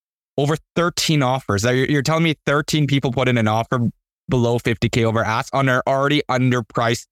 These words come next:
property. And it ultimately sold around, I think he was saying fifty to sixty K lower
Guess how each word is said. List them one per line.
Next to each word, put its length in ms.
property. 600
And 420
it 180
ultimately 720
sold 640
around, 440
I 60
think 140
he 60
was 140
saying 180
fifty 280
to 100
sixty 380
K 280
lower 520